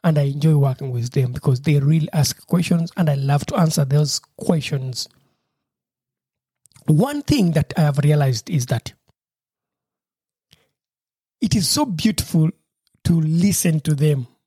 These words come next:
And that's what I do. So there is this one moment when we are having lunch in our group with the children.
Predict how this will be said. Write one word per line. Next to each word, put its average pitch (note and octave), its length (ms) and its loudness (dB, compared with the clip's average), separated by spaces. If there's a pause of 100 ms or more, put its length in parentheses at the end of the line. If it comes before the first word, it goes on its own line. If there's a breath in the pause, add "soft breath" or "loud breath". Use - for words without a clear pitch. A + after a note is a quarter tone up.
(480)
And D#3+ 260 -2
that's F#3 220 -2
what E3 120 -2
I C#3 120 -6
do. C3+ 240 -4 (760 loud breath)
So C#4 140 0
there B3 120 2
is F#3+ 140 2
this D#4 220 -2
one C#4+ 200 -2
moment A3 500 0 (520)
when E3+ 200 2
we D3+ 120 0
are C#3 40 -4
having D#3+ 300 0
lunch C3+ 420 -2 (800)
in E3+ 160 0
our D3+ 140 0
group C#3 400 -2 (480)
with E3 140 0
the C#3+ 100 0
children. E3 540 -2